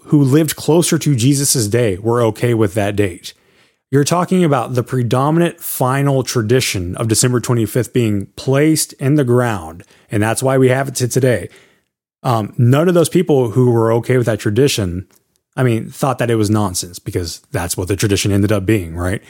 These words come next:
Um, and so that's one of those things where I, I tend to, that's my blind spot perhaps. I'll trust those within that historical era more so than I'll trust modern scholars, um, whenever it comes to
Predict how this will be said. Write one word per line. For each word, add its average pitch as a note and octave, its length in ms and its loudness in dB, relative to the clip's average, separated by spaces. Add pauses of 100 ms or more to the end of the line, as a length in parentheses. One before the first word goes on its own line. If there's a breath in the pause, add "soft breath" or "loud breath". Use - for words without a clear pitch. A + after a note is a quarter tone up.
(500 loud breath)
Um, G#2+ 420 -2 (460 soft breath)
and C3 140 0
so C#3+ 160 2
that's D3 240 2
one E3 80 2
of C#3 60 2
those A#2 160 2
things C#3 200 0
where A#2 300 0
I, D3+ 280 -2
I D3 220 0
tend D3+ 300 -2
to, A#2 140 0
that's A2+ 200 -2
my A#2 200 0
blind G2+ 280 -2
spot G2 220 -6
perhaps. F#2 440 -6 (360 soft breath)
I'll C#3+ 220 0
trust D3 500 -2
those C3+ 440 2
within A#2 680 0 (400 soft breath)
that A#2+ 240 0
historical B2+ 500 0
era A#2 380 0 (140)
more B2 280 2
so A#2+ 180 0
than A2 120 2
I'll G2+ 160 0
trust - 280 -4
modern G2 380 0
scholars, F2 600 -6 (400 loud breath)
um, F#2+ 640 -4
whenever A#2 300 2
it G#2 60 -2
comes G#2 320 -2
to G2 260 -2